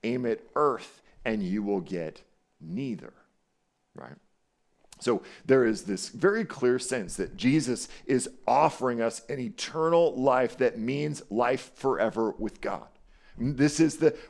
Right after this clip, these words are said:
promise of verse forty-seven. This is the promise of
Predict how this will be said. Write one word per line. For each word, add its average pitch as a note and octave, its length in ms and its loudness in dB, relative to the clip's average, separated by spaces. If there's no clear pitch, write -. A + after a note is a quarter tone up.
promise D#3+ 760 2
of C3+ 380 4
verse C#3+ 380 0
forty-seven. C#3+ 800 2
This - 140 -8
is C#3 60 -8
the D3 100 2
promise D#3 640 0
of C#3+ 260 6